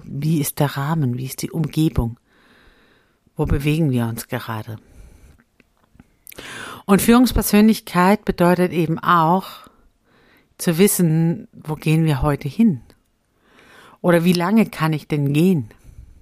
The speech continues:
Das bedeutet auch da wieder, seine Schafe zu kennen. Ne? Also wenn ich eine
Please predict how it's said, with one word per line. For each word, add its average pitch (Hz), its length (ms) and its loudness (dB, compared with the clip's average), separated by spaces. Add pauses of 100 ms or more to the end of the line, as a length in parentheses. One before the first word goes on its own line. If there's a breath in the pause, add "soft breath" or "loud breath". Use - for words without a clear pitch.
(1120 soft breath)
Das 170 140 -8
bedeutet 190 420 2
auch 175 220 0
da 202 280 0
wieder, 151 280 -2
seine 165 580 -2 (340)
Schafe 165 540 -2
zu - 140 -12
kennen. 156 560 -6 (340)
Ne? 185 300 -4
Also 160 240 -8
wenn 170 100 0
ich 165 180 -6
eine 160 220 -2